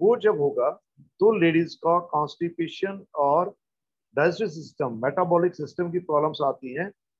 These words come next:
और फिर जो है उन ladies को neurons में, neurons में issue आता है। neurons के अंदर nitric oxide जो होता है,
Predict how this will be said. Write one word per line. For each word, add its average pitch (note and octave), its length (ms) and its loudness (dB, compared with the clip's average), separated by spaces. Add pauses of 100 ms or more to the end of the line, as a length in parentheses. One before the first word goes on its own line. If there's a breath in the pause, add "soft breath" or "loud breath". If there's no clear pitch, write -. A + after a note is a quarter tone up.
(160)
और F#3+ 380 0
फिर A#3+ 180 2
जो E3 220 0
है D3+ 120 2
उन F3 320 -6
ladies D3 320 -4
को G#3 380 -2 (540)
neurons F#3+ 600 2
में, A2 100 -12 (960)
neurons F#3+ 500 0
में F3+ 260 -4
issue F3+ 300 -2
आता E3 300 2
है। F3+ 120 -4
neurons E3+ 300 -6
के E3 80 -10
अंदर E3+ 160 -8
nitric D3+ 480 -2 (400)
oxide E3 460 2
जो D#3 100 2
होता G#2 260 -2
है, E2+ 80 -12